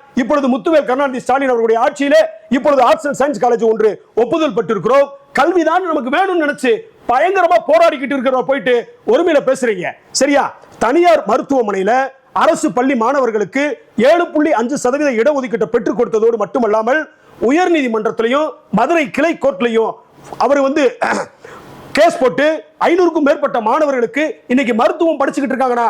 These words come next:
அதுக்கு காரணம் முத்தமிழன் வேல்முருகன் அவர்கள். அதே மாதிரி நூத்துக்கும் மேற்பட்ட மாணவ கண்மணிகளுக்கு தனது சொந்த செலவுனால அவர் படிக்க வச்சிருக்காரு. இப்படி நான் நிறைய போராட்டங்களை சொல்லிக்கிட்டே போகிட்டே இருக்கலாம்.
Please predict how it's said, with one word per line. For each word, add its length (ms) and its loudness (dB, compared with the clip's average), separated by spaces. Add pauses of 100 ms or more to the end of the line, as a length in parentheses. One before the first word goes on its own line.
(200)
அதுக்கு 240 -2
காரணம் 420 0 (140)
முத்தமிழன் 460 -2 (160)
வேல்முருகன் 460 2
அவர்கள். 260 -8 (240)
அதே 180 0
மாதிரி 240 2
நூத்துக்கும் 440 0
மேற்பட்ட 320 0
மாணவ 300 0
கண்மணிகளுக்கு 520 0 (260)
தனது 260 0
சொந்த 280 -2
செலவுனால 440 0 (300)
அவர் 300 0
படிக்க 200 0
வச்சிருக்காரு. 440 -2 (220)
இப்படி 220 0
நான் 240 0
நிறைய 180 2 (100)
போராட்டங்களை 440 2
சொல்லிக்கிட்டே 460 0 (380)
போகிட்டே 340 -2
இருக்கலாம். 300 -4